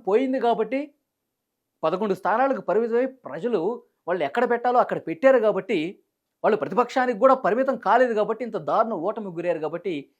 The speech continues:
ఈ దుర్మార్గాలన్నీ ఇప్పుడు బయటకు వస్తున్నాయండి. ఇప్పుడు అధికారం లేదు కాబట్టి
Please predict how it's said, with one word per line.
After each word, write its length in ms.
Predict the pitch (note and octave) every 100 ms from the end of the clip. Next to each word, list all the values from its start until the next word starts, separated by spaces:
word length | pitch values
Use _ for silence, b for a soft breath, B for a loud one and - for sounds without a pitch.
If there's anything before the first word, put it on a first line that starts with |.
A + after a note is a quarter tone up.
| _ _ _ B2+
ఈ 40 | D3 C3
దుర్మార్గాలన్నీ 540 | C#3+ G#3 G3 F#3 F3 F3
ఇప్పుడు 160 | D#3+ C3+
బయటకు 200 | D3 C#3+
వస్తున్నాయండి. 400 | - A2+ F#2 _ _ _
ఇప్పుడు 160 | - C3
అధికారం 300 | D#3 A#3 G#3+
లేదు 120 | F3 F#3
కాబట్టి 320 | F3 F3+ G3+